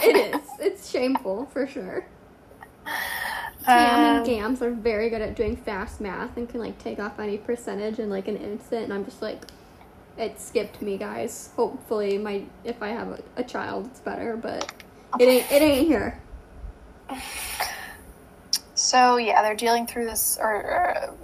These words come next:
Speaker 2: or, they're dealing with this <laughs> harsh terrain.
Speaker 1: They're
Speaker 2: Uh,
Speaker 1: doing what? Harsh
Speaker 2: they're
Speaker 1: terrain? Is that what you said?
Speaker 2: Harsh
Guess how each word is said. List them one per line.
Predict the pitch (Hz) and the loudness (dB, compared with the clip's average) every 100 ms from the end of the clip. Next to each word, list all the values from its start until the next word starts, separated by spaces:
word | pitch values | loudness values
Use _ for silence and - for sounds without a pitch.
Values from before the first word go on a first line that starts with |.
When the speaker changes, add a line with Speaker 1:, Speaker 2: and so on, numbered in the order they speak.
| 359 | -12
Speaker 2:
or, | 294 294 - - 440 571 - - - - | -8 -8 -6 -2 -2 -2 -10 -12 -12 2
they're | 240 | 4
dealing | 240 240 240 | 6 4 4
with | 240 269 | 4 2
this | 285 - | 4 4
<laughs> | 302 - 247 - - - - | 2 -2 -6 -6 -8 -6 0
harsh | - 254 - - - | 4 6 6 2 0
terrain. | 254 233 226 214 - - | 0 4 2 2 -4 -6
Speaker 1:
They're | 233 233 - - - - - - - | -6 -6 -10 -20 -14 -12 -12 -12 4
Speaker 2:
Uh, | 208 202 196 202 392 | 6 8 10 10 10
Speaker 1:
doing | - - 294 | 10 6 4
what? | 277 415 - - - - - - - - - - - | 0 -6 -10 -20 -20 -20 -20 -20 -20 -20 -20 -16 2
Harsh | 294 - - | 2 2 0
Speaker 2:
they're | - 262 | 2 4
Speaker 1:
terrain? | 262 359 | 4 4
Is | 359 | 4
that | 262 190 | 0 -4
what | - | -2
you | 349 | -2
said? | 349 349 392 - - | 0 0 -2 2 6
Speaker 2:
Harsh | 262 - - | 6 4 -6